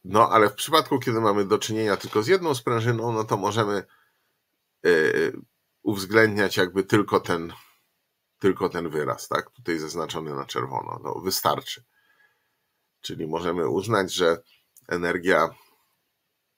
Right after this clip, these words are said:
sprężyny równa jest energii kinetycznej masy M i energii potencjalnej, e, roś-, sprężyny rozciągniętej do nowego położenia względem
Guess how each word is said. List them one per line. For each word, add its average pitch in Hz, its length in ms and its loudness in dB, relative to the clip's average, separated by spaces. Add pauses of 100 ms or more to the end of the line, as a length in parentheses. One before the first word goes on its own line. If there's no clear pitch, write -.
(240)
sprężyny 87 640 0
równa 87 300 -2
jest - 420 -8
energii 85 400 -6
kinetycznej 85 600 -8
masy - 300 -6
M 98 260 -6 (500)
i 87 120 0
energii 85 340 -2
potencjalnej, 78 880 -4 (720)
e, 80 160 -6 (100)
roś-, 80 320 -4
sprężyny 87 600 -2
rozciągniętej 82 800 -2
do 78 140 -4
nowego 80 380 -6
położenia 80 540 -4
względem 71 460 -10